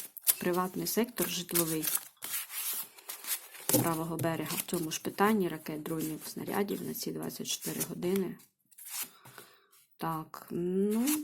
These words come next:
що можу я вам сказати? Закрита буде ситуація, буде не хватати відповіді. Може бути, може бути така ситуація по ітогу.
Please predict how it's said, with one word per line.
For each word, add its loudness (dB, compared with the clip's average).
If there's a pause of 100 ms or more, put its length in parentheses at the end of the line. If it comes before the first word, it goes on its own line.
що -2
можу 2
я 2
вам -2
сказати? 4
Закрита -2
буде -2
ситуація, 2
буде 0
не 2
хватати -2
відповіді. 0
Може 4
бути, 2 (120)
може 4
бути 0
така -2
ситуація 0
по -2
ітогу. 0